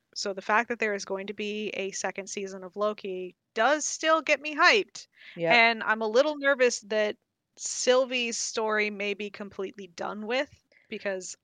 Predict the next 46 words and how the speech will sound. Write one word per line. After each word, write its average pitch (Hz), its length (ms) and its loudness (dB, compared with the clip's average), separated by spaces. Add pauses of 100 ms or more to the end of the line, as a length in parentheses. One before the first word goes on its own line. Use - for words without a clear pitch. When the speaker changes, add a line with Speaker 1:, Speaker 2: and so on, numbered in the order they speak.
Speaker 1:
I 226 120 4
want 247 340 0
them 285 220 0
Speaker 2:
I 220 80 10
Speaker 1:
to 240 60 2
Speaker 2:
think 247 120 4
Speaker 1:
kind 233 100 0
Speaker 2:
they're 294 80 6
Speaker 1:
of 240 60 2
Speaker 2:
gonna 240 160 2
explore 175 460 -2
more 139 200 -2
with - 140 -4
her. 135 240 2
I 156 80 2
think 185 240 -8
that 185 140 -10
they 180 100 0
were 160 140 2
actually 156 380 -2
Speaker 1:
Yeah. 151 100 -2
Speaker 2:
leading 156 200 -4
up 139 180 -4
to 160 80 -10
her 151 280 -4
being 143 300 -8 (240)
a 151 140 -2
primary 139 580 -6
focus. - 680 -6 (460)
Speaker 1:
It 247 80 2
would 269 160 -2
be 294 120 0
really 262 300 0
cool 220 280 -4
to 196 80 -8
see 208 200 -6
the 196 100 -8
second 196 340 -6
season 196 320 -10
of 190 140 -12
Loki 190 720 -4
focusing 202 540 -4
a 190 40 -6
little 196 220 -2
bit 190 240 -2
on 190 480 -6